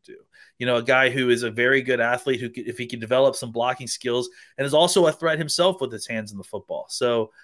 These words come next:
uh, I, I think that that position, I obviously have strong beliefs in that position, and I think it's important for, for what, what the Cowboys wanna do.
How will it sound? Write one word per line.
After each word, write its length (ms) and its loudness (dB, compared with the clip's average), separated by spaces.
uh, 260 0
I, 140 -2
I 100 2
think 200 0
that 120 2
that 160 4
position, 560 0
I 240 -2
obviously 380 0
have 180 0
strong 400 -4
beliefs 380 -8
in 80 -6
that 120 0
position, 440 -8
and 80 -4
I 40 -2
think 220 -12
it's 140 -10
important 520 -10
for, 360 -8
for 240 -8
what, 240 -4
what 180 -10
the 60 -20
Cowboys 400 -2
wanna 200 -6
do. 460 -4